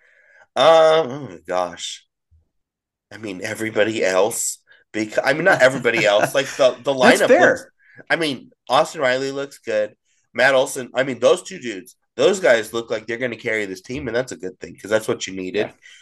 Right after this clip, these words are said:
Speaker 2: Yeah.
Speaker 1: Um, I think, I mean, Sean Murphy's looked good. So, like, the starters all have looked fine. Ozzie Albies, he's off to a slow start, but I'm not worried about that. That's normal.
Speaker 2: He's coming back
Speaker 1: I
Speaker 2: from
Speaker 1: mean, Freddie
Speaker 2: surgery.
Speaker 1: would,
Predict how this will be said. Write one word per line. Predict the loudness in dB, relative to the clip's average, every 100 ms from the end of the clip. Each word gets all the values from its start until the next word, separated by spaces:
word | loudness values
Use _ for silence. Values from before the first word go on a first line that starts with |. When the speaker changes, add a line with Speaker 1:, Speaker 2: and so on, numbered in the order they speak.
| _ -4
Speaker 2:
Yeah. | 2 4 4 4
Speaker 1:
Um, | 0 -10 _ _ _ _
I | -2 -2
think, | -2 -6 -8 -20 _ _ _ _ _ _ _ _
I | -2
mean, | -2
Sean | 0 -2 0
Murphy's | 0 0 -4 -2
looked | -2 -2 _
good. | -2 0 -2 -8 _ _
So, | -2 2
like, | 2 0
the | -6
starters | -2 0 0 -2
all | -2 -2
have | -6 -8
looked | -10 -8
fine. | -4 -2 -4 -10 -6
Ozzie | -2 0 0
Albies, | 0 0 -2 -8 -10 -14
he's | -16 -4 0
off | 0 0
to | -6
a |
slow | -4 -6
start, | -2 -2 -2
but | -4 -8
I'm | -6
not | -6 -4
worried | -4 -4
about | -4 -4
that. | -6 -8
That's | -8 -10
normal. | -6 -4 -2 -4
Speaker 2:
He's | -4
coming | -10 -10 -4
back | 0
Speaker 1:
I | 0
Speaker 2:
from |
Speaker 1:
mean, | 0
Freddie | 2 4 4
Speaker 2:
surgery. | 4
Speaker 1:
would, | 0 -2